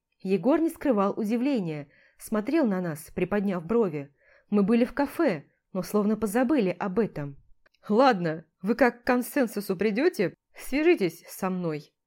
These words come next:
проговорил сценарист, глядя то на меня, то на Сашу. «Ваш скандал, конечно, крайне занимателен, и я бы даже добавил, что он вдохновляет, но вы видите проект по-разному.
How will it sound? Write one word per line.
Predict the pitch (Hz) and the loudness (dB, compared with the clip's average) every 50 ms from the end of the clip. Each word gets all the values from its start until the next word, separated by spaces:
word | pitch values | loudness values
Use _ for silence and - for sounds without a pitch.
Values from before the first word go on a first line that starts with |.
| _ _ _ _ _ _ _ _ - | _ _ _ _ _ _ _ _ -6
проговорил | - - 196 214 214 214 214 214 202 | -2 -2 0 2 2 2 2 0 -2
сценарист, | - - - 190 190 190 214 294 330 320 - - _ _ _ - | -2 -4 -8 -6 -4 -2 0 -2 -2 -2 -6 -20 _ _ _ -6
глядя | 196 202 214 214 214 190 202 | -2 0 2 2 2 0 -2
то | 208 - | -4 -4
на | 196 196 190 | -2 -2 -2
меня, | 190 190 202 240 277 311 294 - _ - | -2 -2 -2 -2 -2 -2 -6 -10 _ -6
то | 202 190 | -4 -4
на | 196 214 | -2 -4
Сашу. | 220 - - 226 170 - - - 143 135 156 _ _ _ _ _ _ _ _ _ _ _ _ _ - | -6 -4 -4 -4 -4 -6 -10 -14 -14 -14 -16 _ _ _ _ _ _ _ _ _ _ _ _ _ -8
«Ваш | 180 185 262 330 - | -2 2 2 2 2
скандал, | - - 311 302 285 277 359 370 - | 0 2 2 4 4 6 6 4 4
конечно, | - 220 220 226 226 233 - 220 208 - - - _ _ _ | 4 2 4 4 2 0 0 -2 -2 -2 -6 -10 _ _ _
крайне | - - 208 185 165 156 160 | -4 2 2 2 4 2 0
занимателен, | 156 170 175 180 208 285 339 330 - 196 170 156 156 | -2 -2 0 0 2 2 0 0 -2 -2 -2 -2 -4
и | 156 - 196 | -4 -4 0
я | 202 214 | 0 2
бы | 196 220 | 2 2
даже | 196 214 214 190 196 196 190 - | 2 2 2 2 2 -2 -2 -2
добавил, | 185 175 180 175 170 196 196 190 180 | -2 -2 -2 0 2 2 2 2 0
что | 170 - - 202 | -2 -4 -6 -6
он | - - 190 180 170 | -2 -2 0 -2 0
вдохновляет, | 165 170 175 - - 190 196 240 302 294 214 160 147 - - _ _ _ _ - | 0 -2 -2 -2 -2 -4 -2 0 0 2 2 0 -2 -4 -8 _ _ _ _ -4
но | 185 185 175 180 | -2 0 0 0
вы | 175 233 294 330 339 - - | 2 4 4 4 4 2 -2
видите | - 185 226 208 220 220 - 202 | -4 -2 0 0 0 -2 -2 -4
проект | - 196 196 202 233 269 - - - - | 0 2 2 2 2 0 -2 -6 -18 -10
по-разному. | - - 196 208 220 196 180 151 160 147 147 147 143 143 - | -4 -2 -2 0 0 0 -2 -2 -4 -8 -8 -8 -10 -14 -16